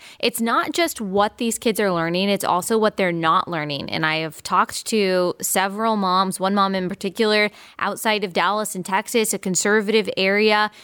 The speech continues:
She was not just saying all of this sexually explicit, racially divisive, um, you know, L G B T Q material that her young kids were learning. As young as five, they were learning about gender identity. And then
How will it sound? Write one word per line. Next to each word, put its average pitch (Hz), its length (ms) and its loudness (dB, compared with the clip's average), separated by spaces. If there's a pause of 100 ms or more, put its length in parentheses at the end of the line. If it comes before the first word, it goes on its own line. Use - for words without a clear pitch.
(120)
She - 140 -2
was 180 100 0
not 220 240 4
just 202 180 -2
saying 196 200 2
all 180 160 4
of 220 100 0
this 190 160 -2
sexually 196 540 0
explicit, 196 720 0
racially 196 520 0
divisive, 165 840 0 (340)
um, 170 480 2
you 196 100 -2
know, 170 140 2
L 208 160 4
G 202 140 -6
B 214 120 -4
T 214 200 -2
Q 214 340 2
material 180 800 2
that 175 340 0
her 196 320 0
young 208 540 4
kids 226 340 2
were 196 180 4
learning. 196 460 2
As 170 100 -2
young 185 200 -2
as - 100 -8
five, 214 460 4
they 214 80 0
were 196 120 0
learning 185 360 0
about 185 240 0
gender 190 320 -2
identity. 180 560 0
And 185 160 2
then 180 180 2